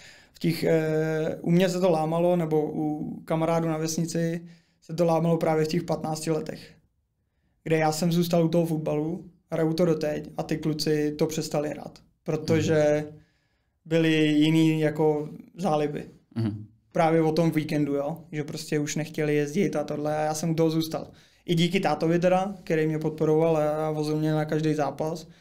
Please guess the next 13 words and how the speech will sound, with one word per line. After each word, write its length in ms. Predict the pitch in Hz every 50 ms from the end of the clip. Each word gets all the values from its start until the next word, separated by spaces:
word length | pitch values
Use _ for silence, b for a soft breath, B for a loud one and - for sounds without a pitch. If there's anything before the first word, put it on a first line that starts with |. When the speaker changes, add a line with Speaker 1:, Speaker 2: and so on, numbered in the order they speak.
| b b b b b b b
Speaker 1:
takže 840 | - 156 151 143 143 147 151 151 147 147 147 147 147 151 151 - - - - - - - - - - _ _ _ _ _ -
já 540 | - 160 156 156 151 151 151 151 151 151 - - - - _ _ _ _ _ _ _ _ _ _ _ -
dám 260 | 170 170 170 175 185
ho 100 | 190 196
na 100 | 185 185
fotbal 520 | - - 180 175 165 170 180 175 180 185 -
a 420 | - 170 160 160 160 160 165 - - - -
když 240 | 170 160 156 - -
u 60 | 165
toho 160 | 180 180 180
vydrží, 420 | 160 160 160 160 165 160 170 180
budu 240 | 175 165 170 165 160
rád 360 | 156 151 139 143 170 180 -